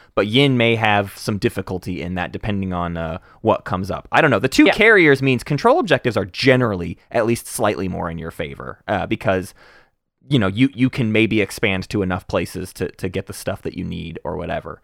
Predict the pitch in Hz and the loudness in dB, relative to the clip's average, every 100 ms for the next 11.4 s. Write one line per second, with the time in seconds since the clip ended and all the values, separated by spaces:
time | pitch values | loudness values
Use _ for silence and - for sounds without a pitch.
0 | _ _ - 95 76 139 92 - - 117 | _ _ -4 -2 -2 0 0 -2 -2 0
1 | 113 82 - 175 196 190 165 156 127 123 | 0 -2 -2 2 2 4 2 2 0 -2
2 | 107 101 180 175 175 175 120 117 - 139 | -4 -2 -2 0 0 -2 2 2 4 2
3 | - - 131 131 - 147 123 110 - 110 | 0 -2 2 2 2 2 4 4 4 2
4 | 107 95 98 95 85 82 80 95 - 110 | 2 -6 -6 -4 -2 -4 -6 -8 -4 -2
5 | 107 160 233 233 151 135 - 123 - - | -2 -2 2 2 2 0 2 2 0 -8
6 | - - _ - 104 101 117 - 127 - | -20 -20 _ 2 4 4 2 2 2 4
7 | 95 135 - 101 92 80 - 101 92 - | 6 6 4 0 0 0 -4 -4 -4 -6
8 | - 98 90 - - 98 - - 113 104 | -8 -6 -8 -8 -4 -4 -4 0 0 0
9 | 90 98 90 92 95 - 95 92 92 87 | -4 -2 -2 -2 -6 -2 0 0 -2 -4
10 | - 110 104 101 98 - 101 117 120 90 | -2 -2 -2 -2 -4 -2 -2 -2 -2 -4
11 | 95 117 - | -4 -4 -4